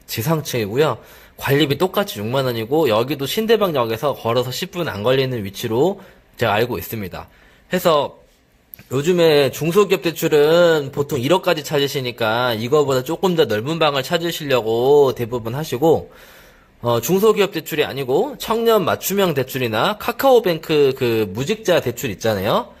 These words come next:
한 칠천만 원까지 해주는 거, 그런 걸로 찾으시는 분들에게는 아주 강력 추천합니다.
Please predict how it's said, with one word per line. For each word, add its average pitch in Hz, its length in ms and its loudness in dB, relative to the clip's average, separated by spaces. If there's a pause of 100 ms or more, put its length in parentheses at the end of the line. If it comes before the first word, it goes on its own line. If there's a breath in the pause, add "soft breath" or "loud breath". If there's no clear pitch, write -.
(100)
한 117 120 -8
칠천만 233 520 0
원까지 127 320 -2
해주는 131 380 -4
거, 165 220 0 (300 loud breath)
그런 254 340 2
걸로 240 220 2
찾으시는 226 500 -6
분들에게는 156 540 -2 (100)
아주 165 320 -4
강력 135 500 -2
추천합니다. 156 640 -6